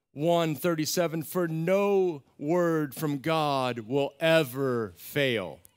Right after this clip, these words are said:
Did you hear me? That no word from God will ever fail. And sometimes you have someone standing in the way, and you're like, "I know I was called into this,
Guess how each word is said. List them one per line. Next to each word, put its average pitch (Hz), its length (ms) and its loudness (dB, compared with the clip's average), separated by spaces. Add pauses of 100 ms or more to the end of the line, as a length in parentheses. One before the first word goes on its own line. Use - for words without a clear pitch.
(760)
Did 156 140 -2
you 165 80 4
hear 175 200 4
me? 185 240 0 (640)
That 202 200 6
no 262 600 8
word 226 600 6
from 190 220 -2
God 208 800 4 (240)
will 185 280 2
ever 196 640 4 (180)
fail. 196 840 4 (120)
And 202 160 4
sometimes 254 840 4 (180)
you 247 260 6
have 247 560 4
someone 269 680 4
standing 269 720 4
in 262 240 4
the 262 120 6
way, 254 600 4 (260)
and 226 180 6
you're 294 140 6
like, 294 280 4 (840)
"I 294 160 6
know 339 300 6
I 339 100 10
was 311 200 4
called 302 320 6
into 285 200 0
this, 269 320 -2